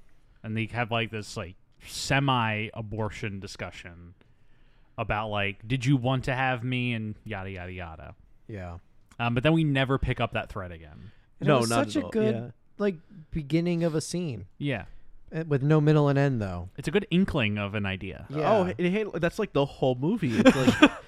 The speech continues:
Speaker 3: <laughs> you start to have a good scene, and then it just cuts to a different scene.
Speaker 1: It cuts
Speaker 2: Yeah.
Speaker 1: to Rob Lowe wandering around the house. "My hours changed."
Speaker 2: Oh.
Speaker 3: It, it cuts to Rob Lowe saying, "Oops, I seen me a Mexican."
Speaker 2: <laughs> Oh, my God.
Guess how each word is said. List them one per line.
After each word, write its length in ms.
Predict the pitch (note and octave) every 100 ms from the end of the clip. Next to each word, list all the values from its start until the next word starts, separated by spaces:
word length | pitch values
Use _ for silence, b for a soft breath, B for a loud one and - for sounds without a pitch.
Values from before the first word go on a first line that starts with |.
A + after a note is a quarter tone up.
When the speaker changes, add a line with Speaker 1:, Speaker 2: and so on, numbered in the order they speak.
| B
Speaker 3:
<laughs> 220 | B B
you 220 | C3+ D3
start 320 | D#3+ - D3 D#3
to 80 |
have 180 | E3+ D3+
a 60 | D#3+
good 220 | C#3+ C#3
scene, 300 | - F3 D#3
and 180 | A#2 C3
then 120 | C#3
it 80 | C#3+
just 240 | C#3 -
cuts 320 | - D3 D#3+ -
to 220 | C#3+ B2+
a 120 | B2 B2+
different 540 | A#2 A2+ - A#2+ A#2+
scene. 400 | - E3 G#3 B2+
Speaker 1:
It 100 | D3+
cuts 200 | F3 F3+
Speaker 2:
Yeah. 40 |
Speaker 1:
to 80 | F3
Rob 400 | C3+ C3 C3+ C#3
Lowe 540 | B2+ C3 A#2+ A2 A2+ -
wandering 480 | A#2 A2 A#2 A#2+ A#2+
around 300 | A2 G#2+ A2
the 80 | G#2
house. 320 | A2 G#2+ -
"My 180 | A2+ B2+
hours 460 | B2 C#3 C#3+ C3+ -
changed." 680 | C3 B2 B2 B2 A#2 - -
Speaker 2:
Oh. 120 | F2 E2+
Speaker 3:
It, 140 | C#3+
it 100 | C3
cuts 240 | - E3 -
to 120 | F#3
Rob 340 | C#3 C#3+ D3+
Lowe 160 | C#3 C#3+
saying, 360 | C#3 C#3 C3 A#2+ -
"Oops, 320 | F3 - -
I 140 | C3
seen 440 | B2+ - E3 F3 F3
me 180 | F3 F3
a 100 | C3+
Mexican." 680 | A#2 E3 - - A#2 C#3 -
Speaker 2:
<laughs> 40 |
Oh, 340 | B2 - - - A2 G#2+
my 220 | F#2 F2+ - -
God. 520 | G#2+ F#2+ F#2 F2+ F2+